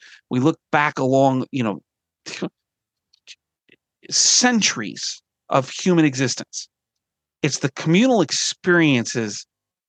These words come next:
that move society. And that's what we've got to figure out how to do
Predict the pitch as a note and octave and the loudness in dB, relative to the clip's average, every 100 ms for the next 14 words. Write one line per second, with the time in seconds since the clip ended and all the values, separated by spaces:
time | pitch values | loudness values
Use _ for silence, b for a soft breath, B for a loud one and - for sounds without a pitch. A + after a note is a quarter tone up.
0 | - C#3 D#3 C#3 B2 - A#2 - G#2+ G2+ | 0 0 2 2 2 -2 -4 -2 -2 -4
1 | G2 - - _ _ _ _ _ _ _ | -6 -10 -16 _ _ _ _ _ _ _
2 | _ _ _ _ _ _ _ _ _ _ | _ _ _ _ _ _ _ _ _ _
3 | _ C#3 C3 A2+ C#3 D#3 - D3 B2 B2+ | _ 0 0 2 2 2 -2 -6 -2 0
4 | A#2+ A#2+ C3 A2+ A2+ G#2 G2+ - B2 A2 | 0 0 -4 0 2 2 0 -2 0 0
5 | G2 B2+ C3 - | -2 -4 -2 -4